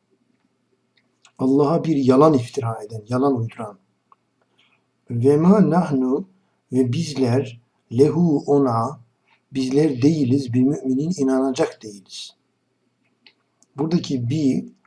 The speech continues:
yine yukarıdakinin aynısı. Kesin olarak yani. Asla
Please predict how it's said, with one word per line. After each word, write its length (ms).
yine 200
yukarıdakinin 640
aynısı. 640
Kesin 360
olarak 440
yani. 240
Asla 600